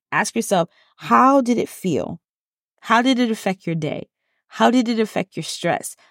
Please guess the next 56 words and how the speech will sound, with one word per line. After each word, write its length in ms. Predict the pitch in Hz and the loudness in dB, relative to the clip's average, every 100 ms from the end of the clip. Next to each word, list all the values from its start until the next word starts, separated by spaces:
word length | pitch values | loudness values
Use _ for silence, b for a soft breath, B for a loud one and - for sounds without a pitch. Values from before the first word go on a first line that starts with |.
| b | b
How 180 | - 233 | 0 2
did 180 | 285 302 | 4 4
it 40 | |
affect 320 | 294 254 247 - | 2 0 -4 0
the 120 | 226 | 0
mood 440 | 196 202 240 247 | 2 2 4 4
of 180 | - 196 | 2 0
your 100 | 214 | -4
children? 540 | - 214 220 185 - B B | -2 0 0 0 -10 B B
How 160 | - 233 | 0 2
did 160 | 262 | 2
it 120 | 269 | 0
affect 540 | 247 - 214 214 - - | -2 0 2 2 -2 -10
you 280 | 180 208 202 | -2 0 2
going 360 | 175 185 190 | 2 2 2
back 280 | 160 156 - | 2 0 0
and 220 | - 185 151 | 0 0 2
doing 440 | 175 170 165 160 | 2 2 0 0
whatever 320 | 156 170 165 | 4 4 2
the 120 | 160 | -4
thing 200 | - 170 | -2 -2
was 160 | 151 143 | 0 -2
you 80 | 156 | -2
were 80 | 143 | -4
supposed 400 | 151 - 151 - | -4 -4 -6 -4
to 40 | |
do 220 | 143 151 | -2 -2
after 360 | - - - 131 | -2 -4 -6 -4
that?" 200 | 120 117 - b b | -2 -2 -6 b b
And 120 | 254 | 0
just 140 | 285 330 | 0 4
be 80 | 381 | 4
honest 280 | 320 339 | 2 -2
with 120 | - 165 | -6 -8
yourself. 340 | 139 120 139 | -2 -2 -2
If 160 | - 269 | -4 0
you're 80 | |
like, 200 | 254 208 b b b | 2 2 b b b
"It 60 | 247 | 0
was 140 | 254 | 2
too 100 | - | 0
stressful, 720 | 208 - 240 - 233 233 226 B B B - | -4 0 -2 -2 0 2 2 B B B -4
you 100 | 190 | 0
know, 140 | 170 | 0
it 20 | 170 | 0
was, 160 | 180 _ - | -4 _ -12
it's 160 | - - - | -12 -12 -2
crazy 280 | 240 233 208 | 2 2 2
trying 200 | 226 196 | -2 0
to 40 | |
get 140 | 185 190 | 2 2
everybody 400 | 190 175 175 175 | 0 0 0 0
back 300 | 170 175 247 | 0 0 0
in," 240 | 262 294 _ - | 0 0 _ -4
say 260 | - 415 | 2 4
that. 240 | 147 - | 2 -6